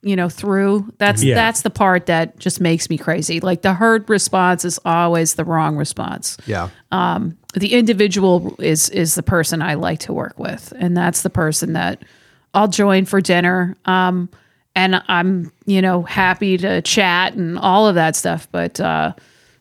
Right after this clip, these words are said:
Speaker 1: but yeah, I think, uh, you know, you, you constantly see the herd response and go, "My God, what are you doing?"
Speaker 3: Yeah.
Speaker 2: Mm-hmm.
Speaker 3: Yeah. So on this episode of Top Gear, Keith and I review our new range bags, and Rachel gives us an education on tritium.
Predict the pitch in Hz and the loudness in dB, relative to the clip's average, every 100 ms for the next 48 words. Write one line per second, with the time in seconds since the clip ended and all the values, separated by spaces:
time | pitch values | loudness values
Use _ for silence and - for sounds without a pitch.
0 | - 190 170 160 151 202 196 170 175 - | -2 2 4 2 2 2 2 4 2 0
1 | - _ _ 165 160 - - 202 170 - | -6 _ _ -18 -12 -12 -2 -2 -2 -2
2 | 196 165 - 196 - - - 175 - 202 | -2 0 0 2 2 0 0 0 2 4
3 | 170 156 196 180 160 - 175 104 123 - | 2 2 2 0 -2 -2 -2 -2 -4 -8
4 | - - - 208 190 190 185 180 226 247 | -10 -10 -8 -6 -2 -2 -2 -2 2 2
5 | 190 151 - 254 285 196 - 110 104 92 | 2 -2 0 4 4 2 0 -2 0 0
6 | 87 117 _ 104 92 92 85 _ _ - | -4 -10 _ 0 2 2 0 _ _ -20
7 | - - - - 180 165 147 - _ _ | -14 -12 -8 0 4 4 2 -6 _ _
8 | _ 143 147 165 160 175 151 160 139 113 | _ 0 4 4 4 0 2 2 2 2
9 | 127 113 - 117 104 98 95 - 123 113 | 0 0 0 0 0 -2 -6 -2 0 2
10 | 127 113 117 113 107 110 101 110 123 127 | 2 4 4 4 4 4 4 4 2 2
11 | 107 95 98 113 127 - 117 107 110 110 | 0 0 -4 -4 -8 -6 0 2 2 0
12 | 110 107 92 107 101 107 104 101 101 107 | 0 0 2 0 0 -2 -2 -2 -2 -4
13 | 104 107 98 98 95 _ - - 120 90 | -2 -2 -2 -4 -6 _ -10 -4 -4 -4